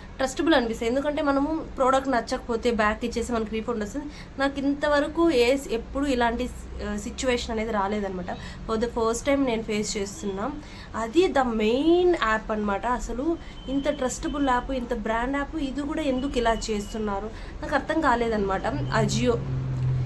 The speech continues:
చెప్పాలంటే, Ajio-లో నేను ఎక్కువ షాపింగ్ Myntra, Ajio-లోనే ఉంటుంది నాది. Amazon, Flipkart కన్నా Myntra, Ajio-లోనే ఎక్కువ చేశాను అనమాట నేను షాపింగ్. ఎప్పుడూ ఫేస్ చేయలేదు, ఫస్ట్ టైమ్ ఫేస్ చేస్తున్నా. అది ఏంటంటే, యాక్చువల్గా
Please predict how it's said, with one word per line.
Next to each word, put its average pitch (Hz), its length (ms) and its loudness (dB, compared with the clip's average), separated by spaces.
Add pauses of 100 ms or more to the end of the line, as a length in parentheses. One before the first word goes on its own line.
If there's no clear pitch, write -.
(200)
చెప్పాలంటే, 214 720 2 (340)
Ajio-లో 311 360 2
నేను 302 260 4 (280)
ఎక్కువ 294 760 4 (320)
షాపింగ్ 254 400 0
Myntra, 285 520 4
Ajio-లోనే 233 400 4
ఉంటుంది 202 280 0
నాది. 190 380 -2 (460)
Amazon, 220 240 0
Flipkart 220 500 -4
కన్నా 240 180 0
Myntra, 240 480 2
Ajio-లోనే 233 380 0
ఎక్కువ 247 340 -2
చేశాను 202 340 0
అనమాట 190 220 -4
నేను 190 160 -4
షాపింగ్. 196 600 -4 (340)
ఎప్పుడూ 311 200 2
ఫేస్ 262 360 4
చేయలేదు, 196 240 0
ఫస్ట్ 226 320 -2
టైమ్ 285 140 2
ఫేస్ 214 280 -2
చేస్తున్నా. 208 480 -6 (340)
అది 214 140 0
ఏంటంటే, 214 560 0
యాక్చువల్గా 220 720 -2